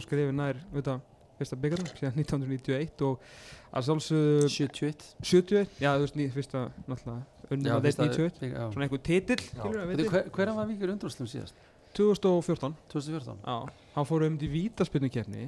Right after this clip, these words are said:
Speaker 1: á móti Keflavík.
Speaker 2: Ok.
Speaker 1: Í skítaveðri í Keflavík. Aron Elís klúðraði.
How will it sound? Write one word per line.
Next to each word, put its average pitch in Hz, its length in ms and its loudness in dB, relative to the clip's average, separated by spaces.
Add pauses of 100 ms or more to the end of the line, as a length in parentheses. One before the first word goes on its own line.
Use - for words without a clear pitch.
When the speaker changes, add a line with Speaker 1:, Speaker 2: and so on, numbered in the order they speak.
Speaker 1:
á - 80 -10
móti 147 240 -4
Keflavík. 110 840 -8
Speaker 2:
Ok. 131 140 -8 (220)
Speaker 1:
Í 127 100 -14
skítaveðri 151 920 -2 (100)
í 160 180 -6
Keflavík. 120 640 -6 (400)
Aron 127 340 -4
Elís 139 240 -2
klúðraði. 156 380 -4